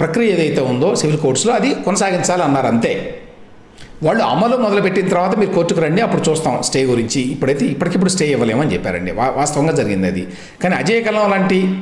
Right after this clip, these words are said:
పెద్ద మనిషి కూడా, "హైకోర్టు స్టే ఇచ్చింది, ఎక్కడ ఉంది ఇది?" అని అంటాడు. ఒకవైపున ధర్మాన ప్రసాదరావు అందరూనేమో దీన్ని అమలు చేస్తామని చెప్పారు గతంలో, ఇప్పుడేమో "ఇంకా మేము అమలు మొదలు పెట్టలేదు కదా" అంటాడు ధర్మాన ప్రసాదరావు.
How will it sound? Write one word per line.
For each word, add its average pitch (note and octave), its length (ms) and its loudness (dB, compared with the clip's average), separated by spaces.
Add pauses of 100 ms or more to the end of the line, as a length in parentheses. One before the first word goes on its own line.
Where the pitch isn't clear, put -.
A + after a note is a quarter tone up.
పెద్ద D3 160 0
మనిషి F#3+ 300 0
కూడా, D3+ 500 0 (380)
"హైకోర్టు A3+ 280 0
స్టే G#3+ 180 2
ఇచ్చింది, G3 320 2
ఎక్కడ F#3 240 0
ఉంది G3 140 4
ఇది?" F3 360 0
అని B2 100 0
అంటాడు. F#2+ 320 -4 (680)
ఒకవైపున A3+ 680 0 (280)
ధర్మాన F3 340 0
ప్రసాదరావు F#3+ 480 2
అందరూనేమో F3+ 540 2
దీన్ని F3 200 0
అమలు F#3 240 2
చేస్తామని F3 340 0
చెప్పారు F#3+ 240 0
గతంలో, C#3 540 0 (340)
ఇప్పుడేమో A3+ 720 2
"ఇంకా G3 220 0
మేము G#3+ 240 2
అమలు G3+ 300 2
మొదలు E3+ 280 2
పెట్టలేదు F#3+ 420 2
కదా" F3+ 120 2
అంటాడు F3 400 0
ధర్మాన C3 320 0
ప్రసాదరావు. F#2 460 -2